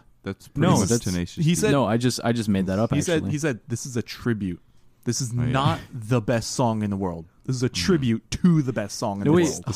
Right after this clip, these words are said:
Speaker 4: song
Speaker 2: on.
Speaker 4: about the best song in the world.
Speaker 2: Did we talk about what our last concerts were?
Speaker 4: No.
Speaker 3: I don't
Speaker 2: Have we ever
Speaker 3: Not
Speaker 2: said
Speaker 3: at
Speaker 4: You're
Speaker 3: one
Speaker 4: crazy.
Speaker 3: point.
Speaker 1: I don't remember what my
Speaker 4: You're also lazy.
Speaker 2: Timmy, do you remember?
Speaker 3: I think, I think the only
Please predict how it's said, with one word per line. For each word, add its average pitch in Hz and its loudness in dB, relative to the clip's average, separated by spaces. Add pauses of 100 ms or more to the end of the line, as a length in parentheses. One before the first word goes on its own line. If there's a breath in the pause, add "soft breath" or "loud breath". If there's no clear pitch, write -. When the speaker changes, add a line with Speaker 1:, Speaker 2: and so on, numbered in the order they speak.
(100)
Speaker 4:
song 107 6
Speaker 2:
on. 101 2
Speaker 4:
about 90 0
the 85 -4
best 80 -4
song 80 -6
in 78 -4
the 78 -4
world. 78 -8 (240 soft breath)
Speaker 2:
Did 170 2
we 269 6
talk 349 -4
about 349 -4
what - -6
our - -4
last - -4
concerts 170 -4
were? 202 0 (720 soft breath)
Speaker 4:
No. 92 -6 (600)
Speaker 3:
I 120 -8
don't 185 -4
Speaker 2:
Have 139 -2
we 349 2
ever 349 0
Speaker 3:
Not 339 2
Speaker 2:
said - 2
Speaker 3:
at - 2
Speaker 4:
You're - 2
Speaker 3:
one - 0
Speaker 4:
crazy. - 2
Speaker 3:
point. 73 0
Speaker 1:
I - -2
don't - -6
remember 95 0
what 73 0
my 78 -4
Speaker 4:
You're 90 2
also 98 -2
lazy. 80 -2
Speaker 2:
Timmy, 135 -2
do 101 0
you 127 2
remember? 220 -2 (560 soft breath)
Speaker 3:
I 120 -4
think, 208 -6
I 120 0
think 180 -4
the 147 0
only 127 -2